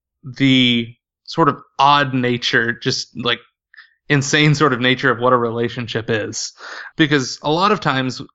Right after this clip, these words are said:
I think we can all fall into the trap of thinking that relationships, uh, be it with a significant other or with a family member or whatever, relationships are sort of there to add something to our life, to enrich our lives.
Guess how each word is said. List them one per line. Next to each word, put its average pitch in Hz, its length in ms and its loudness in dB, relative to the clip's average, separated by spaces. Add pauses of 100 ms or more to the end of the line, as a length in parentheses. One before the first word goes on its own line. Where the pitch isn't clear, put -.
I 127 100 -6
think 151 180 -2
we 139 120 0
can 135 120 -2
all 123 180 2
fall 131 260 0
into 123 120 -4
the 120 60 -4
trap 123 320 0
of 123 120 -4
thinking 123 360 -4
that 113 160 -6
relationships, 117 960 -2 (760)
uh, 120 280 2
be 143 160 4
it 123 80 0
with 127 120 -2
a 123 60 0
significant 120 540 -4
other 123 460 2
or 110 260 -6
with 107 140 -8
a 107 60 -6
family 123 380 -2
member 127 220 0
or 123 60 -2
whatever, 127 440 2 (340)
relationships 143 680 2
are 131 80 -2
sort 135 240 0
of 113 120 -8
there 123 380 4
to 120 400 -8 (180)
add 147 240 0
something 117 420 -6
to - 100 -10
our 113 180 -6
life, 110 260 -4
to 120 160 -6
enrich 117 320 -4
our 113 140 -2
lives. - 540 -8